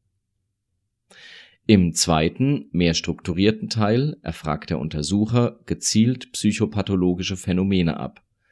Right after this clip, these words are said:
insofern sie nicht bereits im ersten Teil erwähnt wurden. Das Gespräch sollte mit einem dritten, wieder unstrukturierten Teil enden, in dem der Patient Fehlendes ergänzt und Fragen stellen kann.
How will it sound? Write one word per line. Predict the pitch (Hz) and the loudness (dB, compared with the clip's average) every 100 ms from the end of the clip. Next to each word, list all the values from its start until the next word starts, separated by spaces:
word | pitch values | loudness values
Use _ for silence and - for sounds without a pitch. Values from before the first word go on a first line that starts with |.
| _ _ - - | _ _ -20 -8
insofern | - - 110 123 120 | 0 4 4 4 2
sie | 120 | 2
nicht | 117 - | 2 0
bereits | 120 82 76 82 - - | -2 0 -2 -2 -4 -2
im | 110 - | -2 -2
ersten | 78 - - 82 | -4 -6 -6 -8
Teil | - 78 82 98 113 _ | -4 -2 -2 -2 -8 _
erwähnt | 113 110 73 71 - | -4 -2 -2 -4 -6
wurden. | 64 62 - - - _ _ _ _ _ _ _ _ - - - - _ - | -8 -8 -10 -14 -18 _ _ _ _ _ _ _ _ -20 -20 -20 -20 _ -6
Das | 78 | -4
Gespräch | 82 - 85 90 120 | -2 0 4 4 4
sollte | - 120 117 | 4 2 2
mit | 117 | -2
einem | 73 120 110 | 0 0 0
dritten, | - 101 - 71 71 - - | 0 -2 0 -4 -4 -12 -6
wieder | 80 85 95 | 2 4 4
unstrukturierten | 113 101 - 80 82 76 69 - | 2 2 -2 -10 -6 -6 -6 -8
Teil | - 73 76 | -8 -4 -2
enden, | 73 90 92 127 147 - | 0 0 0 -2 -2 -10
in | - 76 | -10 -6
dem | 71 | -4
der | - | -6
Patient | - - - 85 101 120 - - | -8 -8 -2 2 2 2 -4 -16
Fehlendes | - 90 92 92 85 - | -2 2 4 4 0 -4
ergänzt | - 98 127 156 - - _ _ _ | -4 0 0 -2 -6 -12 _ _ _
und | - 147 | 0 0
Fragen | - 82 69 67 64 | 0 -4 -2 -4 -8
stellen | - 67 64 62 | -8 -8 -8 -10
kann. | - 65 - - | -12 -12 -12 -18